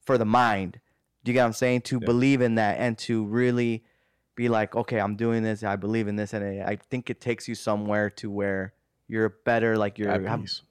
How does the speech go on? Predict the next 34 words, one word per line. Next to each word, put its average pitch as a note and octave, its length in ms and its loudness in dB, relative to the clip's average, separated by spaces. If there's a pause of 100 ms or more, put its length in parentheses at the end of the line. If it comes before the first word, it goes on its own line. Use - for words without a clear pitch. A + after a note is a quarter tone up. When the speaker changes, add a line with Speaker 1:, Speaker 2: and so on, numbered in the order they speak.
(160)
Speaker 1:
Yeah, D3 240 8
exactly. A2+ 460 0
Speaker 3:
You're G2+ 100 -6
at G#2 60 -10
more F#2+ 160 -6
at F2+ 100 -10
peace. F#2 160 -6
Speaker 1:
Yeah, B2 260 4
and A#2 180 4
that's A#2+ 180 0
the A2+ 60 -12
thing. A#2+ 160 0
Like, G#2+ 140 0
I A#2 180 2
haven't A#2+ 480 0
become A#2+ 380 -2
that A#2 160 2
much B2 220 0
of B2 80 -6
a B2 40 -8
big C3 220 -6
believer, D3 340 -4
but A2+ 180 -4
if - 120 -4
I A#2+ 80 0
can A#2 180 -6
do A2+ 120 0
it, A2+ 60 2
like, G#2+ 200 -6
to G#2+ 180 -8
my G2 260 -10
son C3+ 340 0
or F3+ 60 -4
something, F#3+ 400 -8